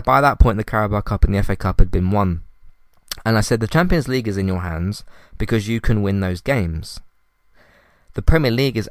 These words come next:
out of your hands because you don't have control over what Man City do. Hence the fact that they beat, I think it was Southampton and then Wolves. They won their games, but Man City also won their games."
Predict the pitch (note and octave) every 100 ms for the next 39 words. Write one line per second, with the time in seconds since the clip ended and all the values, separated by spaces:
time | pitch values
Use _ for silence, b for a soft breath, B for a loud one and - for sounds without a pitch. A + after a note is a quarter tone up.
0 | - C3 - A2+ G#2 G2+ B2+ G2+ - G2
1 | G#2+ A2+ A#2+ B2 B2 A2+ A2+ - A2 A2+
2 | G#2+ G2+ G2 G2 G2+ G2+ G2 F#2+ G2 -
3 | F#2 B2 F#2 - - _ _ _ - G#2
4 | G2 - - F2+ G2+ F#2+ - - G2 F#2
5 | G2+ F#2+ - _ - - G#2+ G2 F2 -
6 | G2 F#2+ G2 - F#2+ F#2 - G2 F#2 F2
7 | A2+ B2+ F2 - - A2+ A#2+ D#3+ C3+ G#2
8 | F#2+ C3+ F#2 F#2+ C3 - - b b b
9 | b b G#2 G#2+ G#2+ - G#2+ G2+ - F#2
10 | F#2 F2 F2 E2 E2+ E2+ -